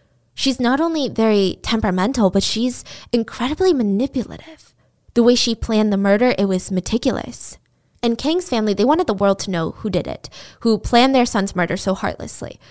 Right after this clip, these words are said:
But in Korea, most suspects' faces can't be revealed to the public. It's a law. So you have to cover their face on T V because of the fierce defamation laws in Korea.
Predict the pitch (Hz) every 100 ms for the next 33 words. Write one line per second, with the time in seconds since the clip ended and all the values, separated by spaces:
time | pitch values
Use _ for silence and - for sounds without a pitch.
0 | - - 240 233 269 277 233 226 311 -
1 | 220 - 226 - 175 190 180 - 208 208
2 | 247 233 208 180 180 185 - 160 - -
3 | - - - - 220 220 277 - - _
4 | - - 269 247 269 294 285 233 220 214
5 | 185 190 190 202 190 160 160 202 220 196
6 | 214 - 196 202 190 180 175 185 185 175
7 | - 175 - 175 -